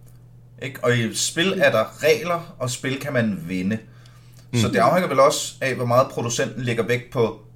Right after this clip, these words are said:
Speaker 1: rollespil, karakterudvikling og fordybelse og alt det her, eller karakteren lægger, eller spiludvikleren lægger vægt på, at,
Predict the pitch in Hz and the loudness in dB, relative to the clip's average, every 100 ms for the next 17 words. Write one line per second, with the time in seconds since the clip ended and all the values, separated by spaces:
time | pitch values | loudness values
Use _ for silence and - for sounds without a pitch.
0 | - 104 117 - 104 98 104 95 - 120 | 0 2 2 -4 -6 -6 -2 -2 0 0
1 | 95 98 98 98 92 92 - 120 120 110 | 0 -4 -6 -4 -6 -6 -6 -6 -6 -4
2 | 113 98 90 110 104 - - - - 120 | 0 0 0 -2 -2 -4 -12 -18 -4 0
3 | 123 107 98 147 131 123 117 110 95 104 | 2 0 -2 -2 0 0 0 -2 -2 0
4 | 104 95 - - - - - 127 123 110 | 2 2 -2 -18 -18 -14 -6 -2 0 0
5 | 113 107 104 104 110 - 113 95 92 | -2 -2 -2 -2 -2 -2 0 0 -2